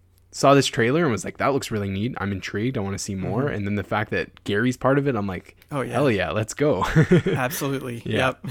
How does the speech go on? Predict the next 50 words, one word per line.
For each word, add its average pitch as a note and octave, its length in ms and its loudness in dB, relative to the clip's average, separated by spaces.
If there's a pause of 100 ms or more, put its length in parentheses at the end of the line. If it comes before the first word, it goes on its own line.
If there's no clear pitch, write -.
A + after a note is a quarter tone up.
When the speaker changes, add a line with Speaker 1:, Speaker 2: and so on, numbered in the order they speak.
Speaker 2:
Yep. D#3 480 -2
<laughs> - 200 -18
And D#3 140 2
this D#3+ 160 2
is G3 80 -6
actually, E3+ 380 0
I C3 60 2
believe C#3+ 340 -2
this C#3+ 220 -4
is D#3 180 -8
a, B2+ 240 0
um, A#2+ 460 -4 (220)
a C#3 60 -6
timed C3 400 -2
exclusive. D#3 640 -2
I B2 80 -2
don't B2+ 220 -4
think B2+ 200 -6
this A#2+ 180 -10
is A#2+ 120 -10
just A#2 200 -12
straight A2+ 340 0
Speaker 1:
Oh, G2 40 -2
Speaker 2:
up F#2+ 60 -4
Speaker 1:
is G#2+ 100 -8
it? F#2+ 120 -6
Speaker 2:
PlayStation A#2+ 500 -8
five A#2 260 -10
only. A#2 260 -14
Yeah. A#2 320 -12 (680)
Um, - 480 -10
Speaker 1:
Yeah, C#3+ 80 -18
Speaker 2:
from B2 160 -8
what B2 140 -4
I A#2 100 -8
saw, A#2 260 -10
I A2+ 100 -12
think A#2 220 -14
it's, - 340 -14
it's - 220 -16
timed, - 520 -12 (200)
and A#2 140 -12
I A2+ 140 -14
believe - 240 -12
Speaker 1:
You're A#2 100 4
right. F#2 260 0
It G2 120 -4
is F#2 140 -4
timed. - 380 -10
Yeah. - 180 -10